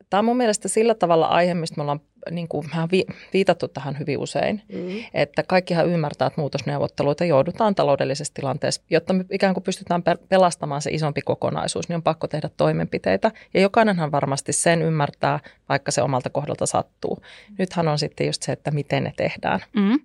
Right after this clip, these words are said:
Speaker 1: Eli siitä varmaan sä, Ulla, johdattelet meidät
Speaker 3: Niin,
Speaker 1: tähän.
Speaker 3: ja sitten ylipäätään niinku se, että, että muutosneuvottelut, ö, assosioituu usein siihen, että niissä tulee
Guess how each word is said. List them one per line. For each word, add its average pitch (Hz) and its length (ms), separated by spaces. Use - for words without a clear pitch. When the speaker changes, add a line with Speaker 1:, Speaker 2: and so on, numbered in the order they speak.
Speaker 1:
Eli - 260
siitä 143 320
varmaan 139 260
sä, - 120
Ulla, 151 220
johdattelet - 640
meidät - 280
Speaker 3:
Niin, 349 240
Speaker 1:
tähän. - 160
Speaker 3:
ja 349 80
sitten 381 200
ylipäätään 339 800
niinku 254 200
se, 277 180
että, 247 340
että 240 200
muutosneuvottelut, 247 880
ö, 220 40
assosioituu 214 680
usein 202 280
siihen, 196 380
että 180 420
niissä 190 320
tulee 175 420